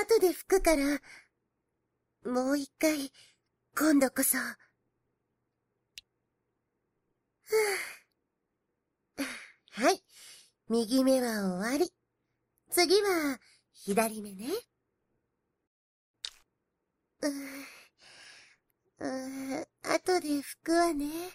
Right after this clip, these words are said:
ふう。ごめんなさいね。二回も失敗しちゃって。今、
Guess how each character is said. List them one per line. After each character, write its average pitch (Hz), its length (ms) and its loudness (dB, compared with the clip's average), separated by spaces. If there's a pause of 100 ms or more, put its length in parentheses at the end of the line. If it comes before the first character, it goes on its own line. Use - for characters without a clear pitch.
(3000)
ふ - 120 -6
う。 - 1400 -2
ご 233 120 10
め 233 180 6
ん 240 60 -4
な 269 120 0
さ 320 180 4
い 370 100 6
ね。 339 280 -2 (760)
二 262 200 2
回 311 320 6
も 311 120 2
失 - 280 -4 (100)
敗 233 220 -2
し - 60 -4
ち - 160 -4
ゃ - 20 -16
っ - 40 -18 (120)
て。 277 80 -2 (2000)
今、 285 220 8